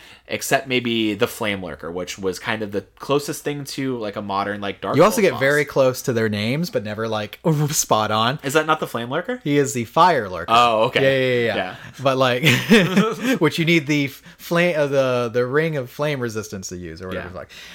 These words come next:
Speaker 2: Yeah.
Speaker 1: No, it's called, hold on.
Speaker 2: Is it fi-, is
Speaker 1: It's
Speaker 2: it
Speaker 1: called
Speaker 2: Flame
Speaker 1: the Flame
Speaker 2: Lurker?
Speaker 1: Lurker. <laughs> I'm looking at the list
Speaker 2: Show
Speaker 1: of
Speaker 2: me.
Speaker 1: bosses, right?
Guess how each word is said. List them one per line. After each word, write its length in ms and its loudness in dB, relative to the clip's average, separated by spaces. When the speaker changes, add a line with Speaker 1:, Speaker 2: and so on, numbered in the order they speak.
Speaker 2:
Yeah. 200 -2
Speaker 1:
No, 160 4
it's 120 4
called, 420 2
hold 180 -2
on. 180 -6
Speaker 2:
Is 80 2
it 80 2
fi-, 240 6
is 140 2
Speaker 1:
It's 120 6
Speaker 2:
it 20 -12
Speaker 1:
called 120 4
Speaker 2:
Flame 100 2
Speaker 1:
the 60 2
Flame 140 2
Speaker 2:
Lurker? 240 6
Speaker 1:
Lurker. 160 4
<laughs> 360 -20
I'm 100 -2
looking 180 2
at 60 -6
the 80 2
list 80 4
Speaker 2:
Show 40 2
Speaker 1:
of 60 -2
Speaker 2:
me. 60 0
Speaker 1:
bosses, 360 -2
right? 240 0